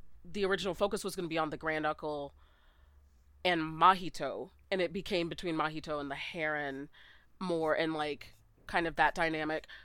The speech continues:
more than the granduncle kind of taking the, the, you know, main kind of bigger role. And a lot of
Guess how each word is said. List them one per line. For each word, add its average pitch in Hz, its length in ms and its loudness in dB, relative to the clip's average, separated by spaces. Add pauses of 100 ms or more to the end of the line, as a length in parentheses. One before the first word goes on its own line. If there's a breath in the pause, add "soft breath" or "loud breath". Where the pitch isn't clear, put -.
(160 loud breath)
more 185 540 6
than 160 640 2 (320)
the 202 80 2
granduncle 165 540 2
kind 156 200 -2
of 151 80 -4
taking 147 360 -6
the, 139 340 -2 (100)
the, 131 340 -2 (220)
you 196 100 -6
know, 135 200 -2
main 139 640 -6
kind 151 180 -4
of 143 100 -6
bigger 143 300 -4
role. 143 340 -8 (400 loud breath)
And 202 280 10
a 202 80 12
lot 190 180 12
of 190 240 6